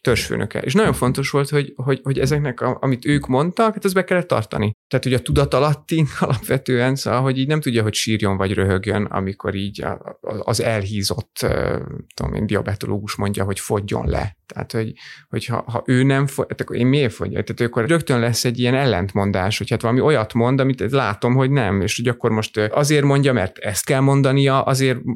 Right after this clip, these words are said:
tehát, hogy egyszerűen valami olyan ellentmondás keletkezik az emberben, ami meggátolja azt, hogy egyáltalán ezt a tanácsot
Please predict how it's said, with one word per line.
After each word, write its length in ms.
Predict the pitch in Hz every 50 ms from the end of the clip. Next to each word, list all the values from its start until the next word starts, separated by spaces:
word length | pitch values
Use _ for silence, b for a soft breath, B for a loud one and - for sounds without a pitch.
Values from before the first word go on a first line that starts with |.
| - -
tehát, 160 | - 143 135 -
hogy 160 | 151 139 -
egyszerűen 340 | 143 139 - 160 151 151 147
valami 260 | 151 147 147 156 156
olyan 160 | 175 175 151
ellentmondás 580 | 135 139 135 131 131 131 127 120 117 117 117 -
keletkezik 400 | - 123 120 - 131 131 - 117
az 100 | - 90
emberben, 420 | 87 107 113 131 135 139 139 139
ami 140 | 135 135 135
meggátolja 840 | 156 196 240 233 - - 50 - 98 - - 107 104 104 101 98 101
azt, 320 | 104 110 139 - - -
hogy 160 | - 135 123
egyáltalán 500 | 117 123 120 123 135 135 139 139 127 123
ezt 180 | 123 123 - -
a 40 | 131
tanácsot 680 | - 147 113 - 95 104 110 - - 117 120 - -